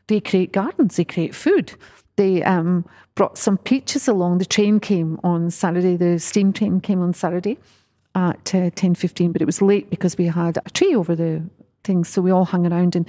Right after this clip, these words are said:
someone had brought peaches along for us to share from the community garden. So,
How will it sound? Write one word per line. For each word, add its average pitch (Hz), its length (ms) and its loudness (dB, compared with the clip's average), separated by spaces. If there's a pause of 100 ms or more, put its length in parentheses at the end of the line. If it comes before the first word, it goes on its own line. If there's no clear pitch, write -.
(300)
someone 190 300 2
had 190 140 0
brought - 260 -4
peaches - 400 -6
along 180 280 2
for 190 120 -4
us 190 140 -2
to - 80 -6
share 240 480 0 (420)
from 196 300 2
the 190 140 2
community 175 440 -2
garden. 160 560 0 (320)
So, 240 380 0